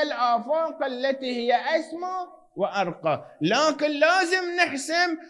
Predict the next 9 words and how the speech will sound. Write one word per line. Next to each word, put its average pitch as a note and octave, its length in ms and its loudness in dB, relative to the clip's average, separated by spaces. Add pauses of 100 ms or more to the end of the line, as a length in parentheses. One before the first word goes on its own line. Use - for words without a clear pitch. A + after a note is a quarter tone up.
(140)
مجموعة A#3+ 920 4
من A3+ 260 2
الأمور B3 760 2
أن A3+ 200 0
أكون F#3 400 -4
فيها A#3+ 340 -6
من G3+ 200 -8
أهل A3+ 300 -10
التقوى C4+ 640 -4